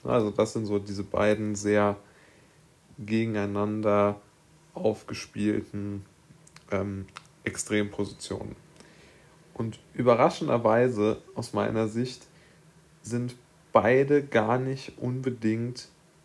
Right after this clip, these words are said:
wie soll man das nennen, sind beide eigentlich davon überzeugt, aus meiner Sicht, dass sie ihre Position absichtlich übertreiben müssen,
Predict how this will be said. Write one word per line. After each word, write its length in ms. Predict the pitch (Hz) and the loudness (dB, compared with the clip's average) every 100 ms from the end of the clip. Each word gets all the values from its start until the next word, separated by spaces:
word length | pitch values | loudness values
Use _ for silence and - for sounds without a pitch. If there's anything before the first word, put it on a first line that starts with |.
| _ _ _ _ _ _ _ _ _ - - - _ - _ _ _ _ _ _ - | _ _ _ _ _ _ _ _ _ -20 -20 -20 _ -20 _ _ _ _ _ _ -6
wie 60 | |
soll 160 | 120 117 | -2 0
man 140 | 113 - | 0 -4
das 180 | - | -8
nennen, 240 | 117 117 - - _ _ _ | -6 -6 -12 -20 _ _ _
sind 300 | - 120 117 | -8 -4 2
beide 400 | 113 127 123 - | 4 4 4 2
eigentlich 560 | 117 120 120 123 117 - | 0 -2 -6 -8 -6 -4
davon 560 | - - 117 117 117 - _ _ _ _ _ _ - | -6 -4 -4 -4 -8 -12 _ _ _ _ _ _ -2
überzeugt, 880 | 117 113 - - 113 123 160 - | 2 2 2 2 4 6 4 0
aus 220 | - 120 120 | -4 -2 -2
meiner 260 | 120 123 | -2 -2
Sicht, 340 | 120 120 - 113 | -2 -4 0 0
dass 200 | 117 - | 0 -2
sie 80 | |
ihre 240 | - 123 113 | -6 -4 -4
Position 840 | - 120 113 107 - 113 127 131 - | -4 -6 -6 -8 0 4 4 2 0
absichtlich 1000 | 117 - - 131 175 - - 135 - 208 | -2 -2 -2 0 0 -2 -2 -2 -2 -2
übertreiben 760 | 117 110 - 113 127 127 104 | 2 2 4 6 6 6 0
müssen, 460 | 107 110 - 180 | -4 -4 -8 -10